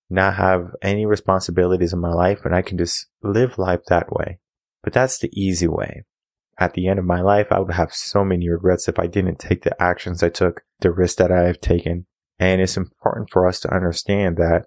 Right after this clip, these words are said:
sometimes life is gonna be trial and error, but you can mitigate a lot of that trial and error. You just have to figure out, how do you do that?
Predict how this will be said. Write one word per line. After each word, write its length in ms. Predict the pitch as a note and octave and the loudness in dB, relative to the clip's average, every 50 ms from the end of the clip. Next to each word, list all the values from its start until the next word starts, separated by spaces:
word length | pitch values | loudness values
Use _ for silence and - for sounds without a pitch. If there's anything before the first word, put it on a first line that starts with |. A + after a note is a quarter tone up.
| _ _ _ _ _ _ | _ _ _ _ _ _
sometimes 640 | - - - F#2+ F#2+ - - G2+ G2+ G#2 G2 - | -8 -4 -2 -2 0 0 0 0 0 -2 -4 -4
life 260 | F#2+ F2+ F2+ F#2+ - - | -2 -2 -2 -2 -2 -4
is 120 | F#2 G2+ | -2 0
gonna 140 | - G2 F#2 | 0 2 2
be 140 | F2 F2+ F2+ | 2 0 0
trial 280 | - F#2 E2+ E2 E2+ | 0 0 0 0 0
and 80 | D#2 - | -2 -2
error, 360 | - E2+ D#2+ D#2 D2+ E2+ - _ _ _ _ _ _ _ | -2 -2 -2 -2 -4 -6 -10 _ _ _ _ _ _ _
but 120 | - F#2 F2 | 0 0 0
you 160 | G2 B2+ C3+ | 2 0 0
can 240 | - C#3+ A2+ G2 F#2+ | 2 0 0 2 2
mitigate 460 | G2 G2+ G2+ F#2 - F2 F2+ - - | 4 4 4 4 4 4 2 4 2
a 80 | E2 | 2
lot 220 | E2 E2+ F2 E2+ F2 | 2 2 2 0 0
of 60 | - | 0
that 160 | E2+ E2 - | -2 -2 -2
trial 280 | - - - E2 D#2+ D#2 | -2 -2 -2 -2 0 -2
and 100 | D#2+ - - | -2 -4 -2
error. 220 | A2 A#2 G#2+ F2+ | 0 2 2 2
You 140 | E2 F2 G2 | 2 2 0
just 180 | G2 A2 - | 0 -2 -2
have 120 | - A2 - | -4 -6 -6
to 80 | - | -6
figure 340 | - - G2 F#2 - F#2 G2+ | -4 -2 0 0 2 2 2
out, 220 | A2+ G2+ F2+ - - - _ _ | 4 2 0 -2 -4 -10 _ _
how 340 | - - F2+ F2 F2 E2+ E2 | -8 -4 -2 0 0 0 0
do 100 | F2 F2 | 2 2
you 260 | E2+ E2+ E2 F2+ G2 | 2 2 2 2 2
do 60 | F#2+ E2 | 2 2
that? 220 | E2 - - - | 0 -2 -6 -10